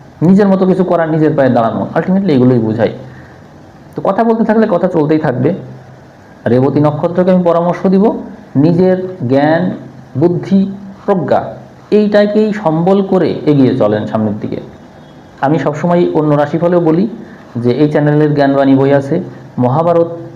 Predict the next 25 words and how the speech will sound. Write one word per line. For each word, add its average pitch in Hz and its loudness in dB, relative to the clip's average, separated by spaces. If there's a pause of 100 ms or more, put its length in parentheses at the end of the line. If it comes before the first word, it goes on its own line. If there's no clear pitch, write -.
রামায়ণ, 139 0 (440)
এই 190 4
যে 220 2
বিষয়গুলো 190 2
আছে 160 -2
এইগুলোর 147 2
সাথে 156 -2
সংশ্লিষ্ট 131 -2
হন, 160 0
এগুলো 131 2
ভালো 120 0
করে 147 0
শুনুন, 165 0
মন 180 2
দিয়ে 165 2
শুনুন। 113 -2 (920)
অন্তত 127 0 (300)
মেডিটেশন 135 0
করুন, 143 -2 (280)
শিব - 0
মন্ত্র, 135 2
মেডিটেশন 127 0
এগুলো 131 2
শুনুন। 139 -2 (300)
কিছু 175 0